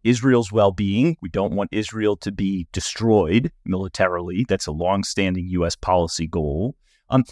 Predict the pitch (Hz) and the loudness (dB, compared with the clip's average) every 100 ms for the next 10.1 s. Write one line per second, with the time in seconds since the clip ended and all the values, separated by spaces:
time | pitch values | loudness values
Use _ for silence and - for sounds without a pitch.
0 | - 170 160 - 160 131 127 123 139 139 | -2 0 0 2 6 6 6 4 4 4
1 | - 160 196 117 82 - - - 95 92 | 4 6 6 4 0 -8 -14 -2 -2 0
2 | 98 90 87 - 123 123 117 - _ _ | -2 -2 -4 0 4 4 2 -4 _ _
3 | - 85 - 101 113 - 135 - 90 67 | -6 -6 0 4 4 4 2 2 -6 -8
4 | - - - 139 120 - 117 123 - - | -10 -8 2 4 4 2 4 4 0 -4
5 | 85 - 98 92 82 76 - 104 104 98 | -4 -2 -2 -2 -4 -6 0 2 2 0
6 | 98 - 117 110 104 - 98 92 - 110 | -2 2 2 2 -2 -6 -6 -6 0 0
7 | 98 - 95 92 113 139 - 90 90 90 | 0 -4 -2 0 0 -2 -2 -2 0 -2
8 | 92 90 78 78 95 175 - - _ _ | -2 -4 -2 -2 -2 -2 -4 -10 _ _
9 | _ 156 - 170 147 156 - 202 175 143 | _ -2 4 4 4 2 2 2 4 2